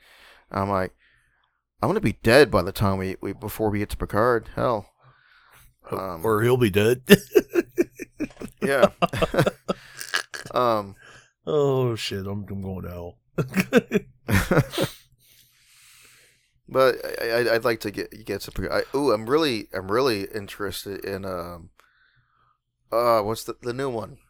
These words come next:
Speaker 2: Brave, uh, Strange New
Speaker 1: Strange
Speaker 2: Worlds, yeah.
Speaker 1: Yeah,
Speaker 2: Yes.
Speaker 1: that looks, looks gonna be good.
Speaker 2: It does look good, too, yes.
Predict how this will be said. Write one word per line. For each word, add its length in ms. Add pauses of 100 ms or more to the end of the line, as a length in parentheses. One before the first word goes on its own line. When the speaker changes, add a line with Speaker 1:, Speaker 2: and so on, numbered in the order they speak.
(800)
Speaker 2:
Brave, 340
uh, 200
Strange 240
New 40
Speaker 1:
Strange 180
Speaker 2:
Worlds, 420
yeah. 260 (600)
Speaker 1:
Yeah, 400
Speaker 2:
Yes. 280
Speaker 1:
that 160
looks, 280
looks 280
gonna 160
be 80
good. 280
Speaker 2:
It 100
does 220
look 140
good, 200
too, 340
yes. 400